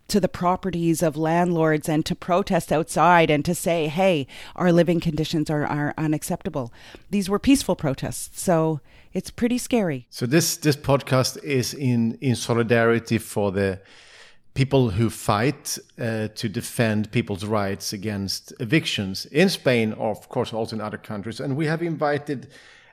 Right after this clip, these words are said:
Speaker 2: a good friend from Barcelona to our podcast. It's Saida Muxi Martinez, who is an architect,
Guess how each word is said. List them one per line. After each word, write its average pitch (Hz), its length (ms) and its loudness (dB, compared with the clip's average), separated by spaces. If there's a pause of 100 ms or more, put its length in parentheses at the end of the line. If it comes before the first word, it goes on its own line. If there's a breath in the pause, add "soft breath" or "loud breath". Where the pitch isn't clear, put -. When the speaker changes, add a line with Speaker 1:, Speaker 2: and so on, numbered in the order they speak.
(160)
Speaker 2:
a 127 60 -2
good 156 180 4
friend 156 420 4
from 143 140 4
Barcelona 127 500 4
to 117 200 0
our 107 100 2
podcast. 131 640 -4
It's 110 140 -12
Saida 113 340 -2
Muxi 113 640 -4
Martinez, 131 720 -4
who 120 220 -2
is 110 160 -4
an 98 140 -8
architect, 139 720 -8